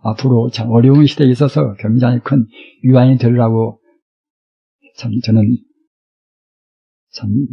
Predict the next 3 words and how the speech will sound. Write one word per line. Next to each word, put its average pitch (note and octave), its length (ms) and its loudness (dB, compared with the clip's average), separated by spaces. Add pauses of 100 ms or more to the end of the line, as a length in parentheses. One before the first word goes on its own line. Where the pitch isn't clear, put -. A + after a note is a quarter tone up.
(120)
믿어서 A2+ 420 0 (720)
의심치 A2+ 600 0 (1040)
않습니다. G#2+ 640 -2